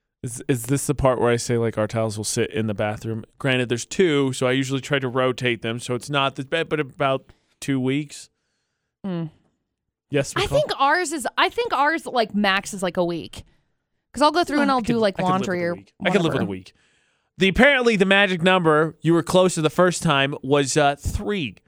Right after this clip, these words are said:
Speaker 2: Oh.
Speaker 1: According to an expert, you were supposed to wash it after three uses because after that, you're basically rubbing bacteria and mold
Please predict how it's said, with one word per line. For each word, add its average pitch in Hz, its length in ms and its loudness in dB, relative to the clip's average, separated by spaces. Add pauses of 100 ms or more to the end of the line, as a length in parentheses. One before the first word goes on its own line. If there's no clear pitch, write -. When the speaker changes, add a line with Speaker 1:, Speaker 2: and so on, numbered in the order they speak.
(160)
Speaker 2:
Oh. 339 160 4
Speaker 1:
According 220 380 4
to 233 120 4
an 220 60 2
expert, 190 560 4
you 175 140 2
were 170 60 4
supposed 202 320 0
to 196 60 -2
wash 190 260 4
it 185 40 4
after 175 220 2
three 220 260 -2
uses 185 320 0
because 156 240 0
after 190 260 2
that, 185 160 4
you're 156 80 0
basically 165 420 2
rubbing 151 340 0
bacteria 202 640 2
and 151 140 0
mold 147 360 2